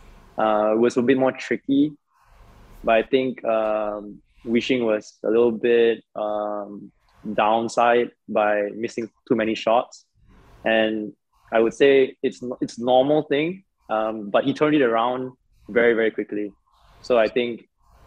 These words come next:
um, I even remember what I said to him. I said, "I'm a fan of your work." And, uh, because I think having a player like Wee Sheng is really, really beneficial.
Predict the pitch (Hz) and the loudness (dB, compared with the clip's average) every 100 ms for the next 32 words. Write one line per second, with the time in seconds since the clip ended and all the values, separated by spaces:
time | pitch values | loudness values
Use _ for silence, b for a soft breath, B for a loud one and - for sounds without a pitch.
0 | _ - - 113 110 110 107 - _ _ | _ -16 -6 -4 -4 -6 -12 -16 _ _
1 | _ - 113 135 123 139 120 120 123 117 | _ 0 4 4 4 0 0 2 2 4
2 | 117 113 - 120 113 131 123 101 - 117 | 2 0 -2 -6 -2 -2 -4 -8 -4 -4
3 | - 107 107 - 123 117 107 107 104 147 | -4 -8 -8 -2 -2 -2 -4 -4 0 0
4 | 117 - _ _ _ - 113 107 104 104 | -2 -6 _ _ _ -6 -4 -4 -6 -6
5 | 104 101 101 - - - - 120 127 123 | -4 -6 -8 -14 -20 -12 -6 0 2 0
6 | - - - - - 120 147 143 - _ | -2 -20 -20 -6 -2 0 0 0 -6 _
7 | _ _ - - - 151 - - 143 147 | _ _ -20 -20 -20 -20 -12 -2 0 2
8 | 160 131 131 143 127 113 117 127 - 143 | 0 0 2 2 2 0 -4 -6 -2 -4
9 | 135 131 135 - _ _ _ _ _ - | -4 -10 -14 -20 _ _ _ _ _ -14
10 | - 165 180 - 110 123 131 131 120 120 | 0 2 2 -4 -4 -2 0 -2 -2 -4
11 | 107 113 - 107 147 165 185 | -6 -8 -10 -6 -2 -2 -4